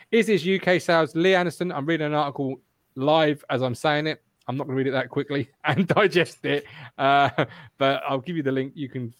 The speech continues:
find that out yourself. Back to Saturday.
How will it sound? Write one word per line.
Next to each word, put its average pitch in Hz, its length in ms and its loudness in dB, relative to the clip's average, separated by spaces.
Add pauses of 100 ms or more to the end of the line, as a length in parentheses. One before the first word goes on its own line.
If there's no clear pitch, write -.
find 123 280 0
that 123 140 -4
out 107 220 -4
yourself. 156 640 -2 (280)
Back 294 400 -4
to 240 320 0 (420)
Saturday. 180 840 2